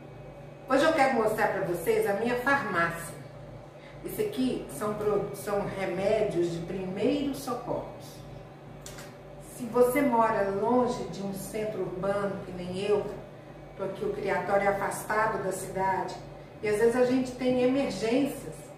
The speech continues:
Você vê ali uma franguinha doente, um pintinho doente, e às vezes você não tem nada pra socorrer ele. Aí tem que sair igual um louco atrás de remédio, perguntando pras pessoas.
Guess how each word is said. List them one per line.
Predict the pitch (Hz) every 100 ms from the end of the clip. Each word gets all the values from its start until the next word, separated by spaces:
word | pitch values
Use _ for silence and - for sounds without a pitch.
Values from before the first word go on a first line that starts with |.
| - - -
Você | 226
vê | 214 233
ali | 220
uma | 226 220
franguinha | 208 208 202 196 208 202
doente, | 196 196 214 - 208
um | 202
pintinho | 214 - 220 208
doente, | 196 196 214 - - - - 202
e |
às | 208
vezes | 226 226
você | 233
não |
tem | 226 226 208
nada | 202 240 247 226
pra | 196
socorrer | 196 - 196 180 190
ele. | 180 180 - - - - - - -
Aí | 202
tem | 247
que | 233
sair | 220 220
igual | 214 233
um | 254
louco | 233 226 226
atrás | 202 190 196
de | 190
remédio, | 196 185 190 202 220 262 247
perguntando | - 208 208 202 196
pras | 196 190
pessoas. | 190 185 - 180 196 202 202